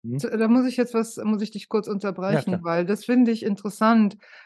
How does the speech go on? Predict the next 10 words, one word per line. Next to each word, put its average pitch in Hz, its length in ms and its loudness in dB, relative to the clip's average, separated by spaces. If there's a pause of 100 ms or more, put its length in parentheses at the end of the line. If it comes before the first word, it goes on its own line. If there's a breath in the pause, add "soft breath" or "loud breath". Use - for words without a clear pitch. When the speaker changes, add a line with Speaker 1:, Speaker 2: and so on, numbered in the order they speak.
(200 loud breath)
Speaker 2:
Äh, 196 160 -2
du 185 100 2
hast 196 240 2
zwei 208 260 4
Sachen 214 320 4
gesagt. 180 400 -2
Einmal 202 440 2
Freundschaft 202 460 0
als 185 180 -4
Privileg, 185 800 0